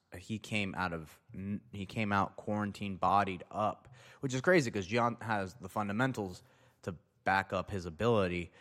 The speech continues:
but it's just funny to watch him come out looking like Roy Nelson out of nowhere. Um, and then, I mean, he does fairly well. His hands are great. He's pushing Maurice Green on the back foot, takes him down, but then actually doesn't even get a takedown.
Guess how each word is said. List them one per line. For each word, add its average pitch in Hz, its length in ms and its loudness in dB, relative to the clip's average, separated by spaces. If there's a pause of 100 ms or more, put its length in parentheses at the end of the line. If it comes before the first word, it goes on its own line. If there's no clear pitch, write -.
(140)
but 104 60 -4
it's 95 100 -4
just - 180 -4
funny 107 300 2
to 90 80 -2
watch 90 280 0
him 95 80 -10
come 95 180 -4
out 92 160 2
looking 92 180 -8
like 82 220 -6
Roy 98 200 0
Nelson 92 460 0
out 87 140 0
of 87 80 -4
nowhere. 90 460 2 (600)
Um, 85 560 -2 (380)
and 98 180 -4
then, 98 440 0 (500)
I 104 60 -6
mean, 117 100 -2
he 117 60 -4
does 113 220 0
fairly 139 320 2
well. 98 200 2
His 98 100 -2
hands 117 300 -2
are 104 40 -6
great. 92 440 -2
He's 98 140 -10
pushing 120 420 -2 (400)
Maurice 92 340 -6
Green 92 280 -4
on 92 120 -2
the 87 60 -6
back 85 320 -2
foot, 90 280 -2 (640)
takes 139 300 2
him 120 100 0
down, 90 400 0 (960)
but 113 180 -6
then 131 440 2 (880)
actually 110 280 -4
doesn't 104 180 -6
even 82 120 -8
get 73 120 -12
a - 180 -14
takedown. 73 340 -10